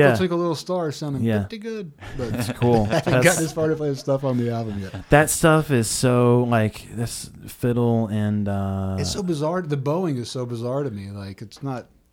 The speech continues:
Speaker 2: it's not anything in my left hand. It's just, like, I don't
Speaker 1: Yeah.
Speaker 2: know how to do it. So
Speaker 1: I know, isn't that weird?
Speaker 2: an ebow makes it a lot easier
Speaker 1: Yeah,
Speaker 2: on a
Speaker 1: there you go.
Speaker 2: guitar, so I can kinda
Speaker 1: Yeah.
Speaker 2: mimic those stringed parts and kinda
Speaker 1: Right.
Speaker 2: make some noise. And
Speaker 1: Yeah.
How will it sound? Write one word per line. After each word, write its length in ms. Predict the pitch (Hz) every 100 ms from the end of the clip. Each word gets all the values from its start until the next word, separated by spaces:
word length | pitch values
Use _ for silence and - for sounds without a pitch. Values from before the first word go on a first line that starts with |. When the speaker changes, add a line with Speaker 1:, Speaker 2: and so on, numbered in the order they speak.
| _
Speaker 2:
it's 160 | - -
not 80 | 139
anything 220 | 135 127
in 80 | 123
my 60 |
left 300 | 113 135 151
hand. 240 | - 113 113
It's 80 | -
just, 220 | 135 -
like, 180 | 110 120
I 80 |
don't 180 | 123 120
Speaker 1:
Yeah. 280 | 131 123 113
Speaker 2:
know 120 | 156
how 120 | 156
to 80 | 147
do 80 | 165
it. 60 | 160
So 120 | 135
Speaker 1:
I 60 |
know, 240 | 135 135 127
isn't 80 | 131
that 120 | 123
weird? 280 | 117 117 131
Speaker 2:
an 60 |
ebow 280 | 185 160 151
makes 240 | 147 143
it 80 | 143
a 60 | 127
lot 260 | 135 139
easier 320 | 135 135 123 120
Speaker 1:
Yeah, 200 | 156 156
Speaker 2:
on 0 |
a 40 |
Speaker 1:
there 100 | 135
you 60 | 160
go. 60 | 160
Speaker 2:
guitar, 220 | 156 120
so 140 | 131
I 40 | 139
can 60 |
kinda 180 | 139 135
Speaker 1:
Yeah. 160 | 131 143
Speaker 2:
mimic 180 | 151 143
those 400 | 131 135 131 117
stringed 420 | - 139 139 131
parts 460 | 135 123 123 117 117
and 160 | 113
kinda 140 | 113 113
Speaker 1:
Right. 160 | 110
Speaker 2:
make 120 | 107 -
some 160 | 113
noise. 640 | 110 110 107 110 107 104 104
And 80 |
Speaker 1:
Yeah. 260 | 107 104